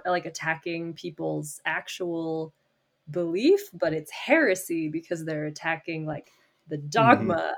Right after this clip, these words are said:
Speaker 1: of what these people put their faith in, which I think is so smart. And it's kind of, it was, like, a joy to go
Speaker 2: Mm-hmm.
Speaker 1: read about their arguments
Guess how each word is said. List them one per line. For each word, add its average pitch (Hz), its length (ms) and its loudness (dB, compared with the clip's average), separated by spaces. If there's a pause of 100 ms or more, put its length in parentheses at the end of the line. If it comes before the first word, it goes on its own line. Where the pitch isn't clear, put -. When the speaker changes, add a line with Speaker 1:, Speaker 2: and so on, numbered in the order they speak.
(120)
Speaker 1:
of 160 240 0
what 170 480 4
these 175 220 -4
people 156 600 -6
put 208 220 -4
their 165 160 0
faith 185 320 -2
in, 151 420 -4 (240)
which 196 200 -2 (240)
I 262 100 4
think 359 240 -2
is 302 340 0
so 226 520 0
smart. 226 840 -2
And 202 120 0
it's 196 180 -6
kind 214 280 -6
of, 220 240 -6
it - 80 -2
was, 190 140 0
like, 196 160 2
a 190 60 4
joy 165 600 0
to 196 120 -2
go 170 220 0
Speaker 2:
Mm-hmm. 160 120 -4
Speaker 1:
read 180 420 -2
about 160 420 0 (300)
their 165 460 -2
arguments 220 640 -2